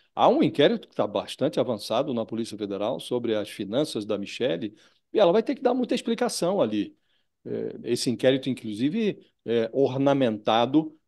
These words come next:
por uma conversa vadia que a Polícia Federal captou no celular do, do Mauro Cid,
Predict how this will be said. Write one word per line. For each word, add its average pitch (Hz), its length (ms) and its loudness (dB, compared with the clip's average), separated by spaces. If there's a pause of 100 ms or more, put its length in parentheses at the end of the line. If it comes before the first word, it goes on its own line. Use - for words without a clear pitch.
(120)
por 123 100 -2
uma 127 160 2
conversa 110 480 0
vadia 113 460 0
que - 100 -8
a 110 40 -2
Polícia 113 340 -6
Federal 107 320 -2
captou 113 560 -4 (240)
no 110 240 -6
celular 113 540 0
do, 107 380 -2
do 107 120 -4
Mauro 113 320 2
Cid, 143 500 -4